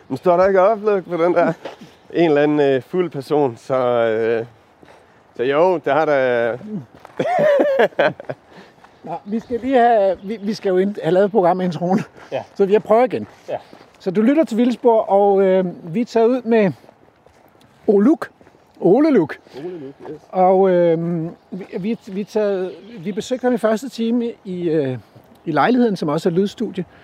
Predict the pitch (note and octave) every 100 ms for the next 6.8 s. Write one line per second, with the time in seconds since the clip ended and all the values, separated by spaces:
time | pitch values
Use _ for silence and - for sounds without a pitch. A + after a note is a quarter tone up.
0 | - - - _ - - F3 G3 G3 D#4+
1 | - A#3 A#3+ C4 B2 A3+ G#3+ G#3 F#3+ F#3
2 | A#3 - A3 G3 G#3+ A3+ A3 G#3+ - -
3 | _ _ _ - - - - - - -
4 | A3+ A3+ A#3+ A3 G#3 G#3+ G#3 B3 A#3+ A3+
5 | B3+ A#3 F3 C#3+ - - - F#3+ F#3 G#3
6 | - G#3+ G#3+ F#3+ G#3 - F#3+ C#3